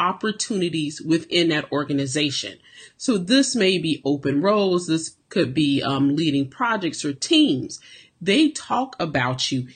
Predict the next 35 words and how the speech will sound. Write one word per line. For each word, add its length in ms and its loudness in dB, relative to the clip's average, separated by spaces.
in 500 2
these 380 -4
closed 540 0
door 240 0
events, 560 -2
even 300 6
in 220 0
passing. 680 -6
It 120 6
could 180 -2
simply 440 0
be, 380 0
you 100 2
know, 240 0
"I'm 80 -2
trying 260 2
to 60 -4
find 320 2
out 140 2
who's 200 0
a 80 -2
good 220 0
person 380 -2
to 100 -4
send 320 -2
over 440 -4
to 200 0
our 220 6
Asia 360 0
plant 460 -2
to 160 -2
review 360 0
such 320 -2
and 100 -2
such." 440 -10